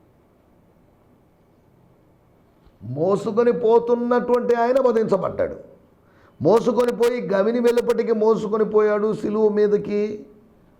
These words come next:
దాన్ని మన పాపాలన్నీ ఉంచా-, ఉంచాడు. ఆ పాప రుణము, ఆ రుణ పత్రము కొట్టివేయబడింది, తుడిచివేయబడింది.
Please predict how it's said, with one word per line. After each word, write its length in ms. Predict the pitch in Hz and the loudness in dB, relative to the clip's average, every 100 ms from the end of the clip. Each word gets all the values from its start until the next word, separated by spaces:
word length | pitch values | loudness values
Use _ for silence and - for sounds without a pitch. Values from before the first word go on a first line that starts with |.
| _ _ _ _ - | _ _ _ _ -2
దాన్ని 580 | 185 202 196 190 202 - - - | 0 0 -2 -4 -8 -12 -20 -10
మన 140 | 165 180 | -6 -4
పాపాలన్నీ 600 | 175 180 185 185 180 175 | -2 0 0 -2 -2 -4
ఉంచా-, 460 | 175 170 - 196 - | -6 -6 -4 -4 -4
ఉంచాడు. 760 | 156 165 170 175 165 180 170 175 - - _ _ _ _ _ _ _ _ | -6 -4 -2 0 0 -2 -4 -8 -18 -20 _ _ _ _ _ _ _ _
ఆ 80 | 147 | -2
పాప 360 | 175 180 190 185 | 0 0 2 0
రుణము, 640 | 160 160 185 190 175 160 - | 0 0 0 0 -2 -4 0
ఆ 140 | 160 | 0
రుణ 280 | 151 170 190 | 0 0 0
పత్రము 560 | - 151 - 196 185 | 0 -4 -2 -2 -2
కొట్టివేయబడింది, 760 | 160 160 165 180 180 165 165 170 | -2 -4 -2 0 0 0 -2 -2
తుడిచివేయబడింది. 1000 | 165 160 160 180 170 170 170 170 160 - | -2 -4 -2 -4 -2 -2 -2 -6 -6 -12